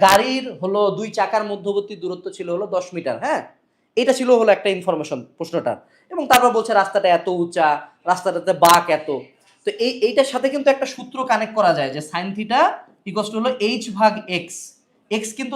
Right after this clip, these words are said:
রাস্তার প্রস্থটা, ঠিক আছে? কিন্তু পুরা ম্যাথ জুড়ে কোনো জায়গায় কিন্তু এক্স এর ভ্যালুটা দেওয়া ছিল না,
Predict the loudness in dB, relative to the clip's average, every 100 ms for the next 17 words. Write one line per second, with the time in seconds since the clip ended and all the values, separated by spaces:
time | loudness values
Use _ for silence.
0 | 4 4 0 -4 -8 -8 -6 -8 -10 _
1 | -2 0 0 -6 -12 _ -10 -8 -8 -2
2 | 6 6 6 4 0 0 -2 0 0 -2
3 | -2 0 0 0 -2 -8 0 2 2 0
4 | 0 2 0 -2 -2 0 2 0 -4 -8
5 | -6 -6